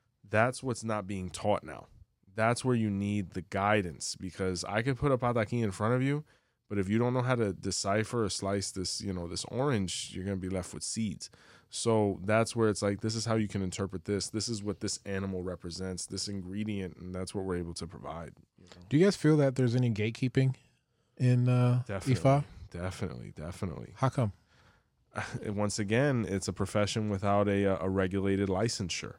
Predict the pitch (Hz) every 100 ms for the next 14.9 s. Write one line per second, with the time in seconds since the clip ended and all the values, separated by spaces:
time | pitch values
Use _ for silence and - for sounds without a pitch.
0 | _ _ _ _ - _ - - 110 110
1 | 104 98 - _ _ _ _ - - 120
2 | 110 113 98 - - _ _ - 117 113
3 | 120 151 165 - - 131 131 151 160 -
4 | - 107 131 - 123 113 104 98 - 110
5 | 104 90 82 92 107 - _ _ _ _
6 | - 110 101 98 127 104 110 104 92 87
7 | 90 85 101 98 90 85 85 92 73 _
8 | _ _ _ _ _ _ - 127 135 156
9 | 160 156 156 135 113 - 104 - 117 104
10 | - - 143 143 107 98 104 104 98 92
11 | 90 - 104 92 110 151 87 - - 107
12 | 107 123 131 107 - 120 123 110 117 110
13 | 98 98 170 180 170 - - 139 139 151
14 | 131 95 107 127 196 110 95 95